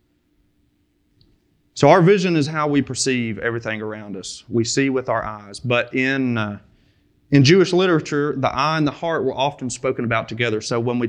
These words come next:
when we speak about the eye, we need to, we're also analyzing our heart.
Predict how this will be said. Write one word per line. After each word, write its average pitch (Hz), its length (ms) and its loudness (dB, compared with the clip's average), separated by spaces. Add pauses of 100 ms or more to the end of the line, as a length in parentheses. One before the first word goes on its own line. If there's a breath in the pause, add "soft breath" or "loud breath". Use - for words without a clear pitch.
(140)
when 127 140 -4
we 110 80 0
speak 151 280 -2
about 131 200 -2
the - 120 -8
eye, 117 320 -4 (1000 soft breath)
we 139 80 6
need 131 160 6
to, - 260 -6
we're 123 500 -4
also 135 320 -2
analyzing 107 680 -4
our 104 100 -12
heart. - 460 -4